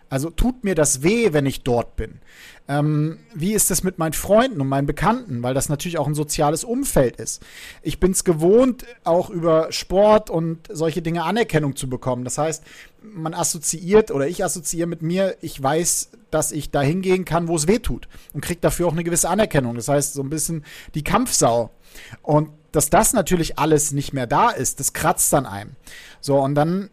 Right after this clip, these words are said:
muss ich natürlich entsprechend da rangehen. Und da war's schon so der Fall auch, okay, die Frage, was bin ich ohne Tennis? Und wer bin ich ohne Tennis? Wer bin ich ohne diesen Sport? Und das war ja immer auch so dieses Punkt,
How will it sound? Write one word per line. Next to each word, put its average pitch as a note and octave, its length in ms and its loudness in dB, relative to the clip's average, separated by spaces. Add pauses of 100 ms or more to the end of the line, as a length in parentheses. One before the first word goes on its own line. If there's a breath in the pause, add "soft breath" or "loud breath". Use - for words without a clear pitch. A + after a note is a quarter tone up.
muss E3+ 180 -2
ich F3 80 0
natürlich F#3 600 2 (480)
entsprechend D3 540 0
da C3 120 4
rangehen. G3 500 0 (420 loud breath)
Und E3 420 2 (280)
da C#3+ 160 4
war's D#3 160 2
schon G#3+ 260 0
so A3 140 2
der F3 140 2
Fall E3 220 0
auch, E3+ 160 4
okay, F3 360 2 (880 loud breath)
die D3+ 80 -6
Frage, E3+ 340 0
was F3 160 2
bin A#3+ 140 0
ich G#3+ 120 -4
ohne C3 200 -6
Tennis? - 420 -6 (580)
Und D3+ 160 -2
wer G3 160 4
bin F3 160 2
ich C#3 140 0
ohne A#2+ 220 -8
Tennis? A2 420 -6 (340 soft breath)
Wer C#3 180 -2
bin F#3+ 140 2
ich F3+ 120 -2
ohne F#3+ 180 -2
diesen E3 220 -4
Sport? G3 500 2
Und D3+ 260 -6
das D3+ 160 -4
war D#3+ 120 2
ja E3+ 80 4
immer G#3+ 320 2
auch D3 160 2
so D3+ 120 -2
dieses D3+ 300 -2
Punkt, G3+ 340 0